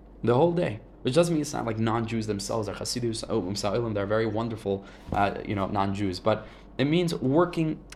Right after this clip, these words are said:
surrounded by, by a lower level of, of culture, sensitivity,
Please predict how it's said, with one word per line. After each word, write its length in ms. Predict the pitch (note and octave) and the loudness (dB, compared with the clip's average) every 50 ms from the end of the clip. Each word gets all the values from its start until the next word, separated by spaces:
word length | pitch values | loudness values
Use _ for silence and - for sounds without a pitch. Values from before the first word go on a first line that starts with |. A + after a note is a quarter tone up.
| - | -8
surrounded 680 | - - - C3+ C3 B2+ C3 C3 C#3+ D#3 D3+ C#3+ B2+ A#2+ | -6 0 2 2 4 4 2 2 0 0 0 -2 0 0
by, 220 | B2+ B2 A#2+ A#2 - - - - - | 0 -2 -2 -4 -6 -10 -14 -12 -8
by 160 | A#2 A2+ A#2 A#2+ | -2 0 2 2
a 60 | B2 | 2
lower 380 | B2 B2+ C3 C#3 C#3 D#3 E3+ D#3+ | 2 4 2 2 2 2 2 0
level 480 | C#3 C3 C#3 C#3 C3+ C3+ C3 C3 B2+ | 0 0 -2 -2 -2 -2 -2 0 0
of, 220 | - A#2 A2+ A2+ - - | 0 -2 -4 -6 -8 -8
of 200 | G#2+ G#2 - - | -8 -8 -8 -10
culture, 540 | - - - C3 B2 - - - G#2 - - | -6 -2 -2 -2 -2 -2 -6 -6 -6 -6 -4
sensitivity, 880 | - - B2 A#2 A2 - - - - - C3+ B2+ A#2+ G#2+ G2+ F#2+ F#2 | -4 -6 -6 -6 -6 -8 -12 -14 -8 -6 -4 -4 -2 -2 -2 -4 -4